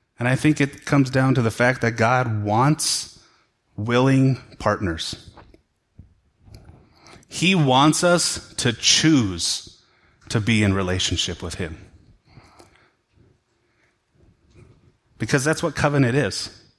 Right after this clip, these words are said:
When two partners come together and agree to have a relationship with one another,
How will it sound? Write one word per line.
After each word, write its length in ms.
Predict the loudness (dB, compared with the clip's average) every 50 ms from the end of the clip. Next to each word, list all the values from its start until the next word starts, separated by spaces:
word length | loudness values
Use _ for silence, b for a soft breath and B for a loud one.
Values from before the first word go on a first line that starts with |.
| _ b b b b b b b b b b b b b b b b b _ -20 _ _ _
When 160 | 0 2 2
two 240 | 2 2 2 2 2
partners 440 | 2 4 4 4 4 4 2 2 2
come 260 | 0 2 2 4 4
together 400 | 2 2 2 2 2 4 2 2
and 160 | 2 2 2
agree 840 | 2 0 -2 -8 -12 -6 -2 2 2 4 4 4 4 2 2 0 -6 B B B B B B B B B _ _
to 100 | -4 -4
have 380 | -2 -2 0 0 0 2 2 0
a 80 | 0 0
relationship 640 | 0 2 2 2 2 2 0 0 -2 -2 -4 -6
with 140 | -8 -8 -8
one 240 | -6 -6 -4 -2 -2
another, 440 | -2 -2 -2 -4 -8 -10 -12 -16